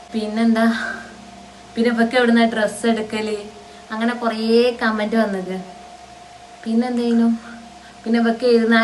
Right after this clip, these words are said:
ഐ-, ഇത്, ഏ, ഐബ്രോ, ഐബ്രോ ഉണ്ടാവില്ലേ, കൺമഷി ഏതാണ്,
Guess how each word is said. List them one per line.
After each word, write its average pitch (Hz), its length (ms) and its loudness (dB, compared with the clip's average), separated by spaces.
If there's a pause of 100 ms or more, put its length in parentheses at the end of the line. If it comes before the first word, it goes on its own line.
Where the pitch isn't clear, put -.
(120)
ഐ-, 220 100 0 (400)
ഇത്, 208 160 -6 (1400)
ഏ, - 20 2 (1000)
ഐബ്രോ, 196 300 -4 (200)
ഐബ്രോ 202 360 -2
ഉണ്ടാവില്ലേ, 180 360 -4 (520)
കൺമഷി 202 440 -4 (100)
ഏതാണ്, 196 300 -4